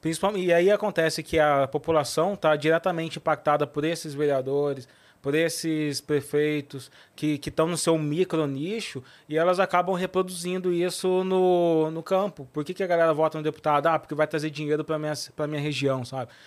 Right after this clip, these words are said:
Não sei se isso necessariamente é um projeto que vai falar o que que eu vou fazer com esse dinheiro que vai fazer a nossa região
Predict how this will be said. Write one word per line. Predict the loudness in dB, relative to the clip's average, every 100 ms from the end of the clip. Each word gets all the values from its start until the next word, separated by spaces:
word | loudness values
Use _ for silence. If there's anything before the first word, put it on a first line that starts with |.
| -20 -8
Não | -6
sei | -2 -2
se | -2
isso | -6 -6
necessariamente | -6 -4 0 2 2 0 -4 -4 -4 -2
é |
um | 0 -2
projeto | 0 2 2 2 2 -2 -8 -12 -4
que | 0
vai | 0
falar | 2 2
o | 2
que | 0
que | -2
eu |
vou | -2
fazer | 0 -2
com | -2
esse | -6
dinheiro | -6 -2 0 0
que |
vai | -2
fazer | -2 -2 -2
a |
nossa | -4 -4
região | -4 -4 -2 -2